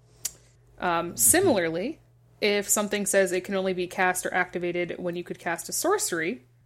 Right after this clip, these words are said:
it specifically means in your main phase when the stack is empty. If you have something modifying when, if you, if you have something saying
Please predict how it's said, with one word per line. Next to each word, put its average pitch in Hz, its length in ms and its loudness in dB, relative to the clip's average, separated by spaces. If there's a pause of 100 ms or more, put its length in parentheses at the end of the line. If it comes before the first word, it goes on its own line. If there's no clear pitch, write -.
(180)
it - 300 -2
specifically 220 800 0
means 170 500 -4 (440)
in 226 140 2
your 240 100 2
main 240 220 2
phase 165 480 -2
when 196 200 0
the 196 80 0
stack 180 300 2
is 175 80 -2
empty. - 400 -8 (420)
If 170 180 -6
you - 120 -6
have 175 220 0
something 185 300 -2
modifying 185 800 0 (340)
when, 185 600 2 (180)
if - 160 -2
you, 214 100 -4
if - 300 -2
you 196 160 -8 (420)
have 202 240 6
something 196 280 0
saying 185 480 2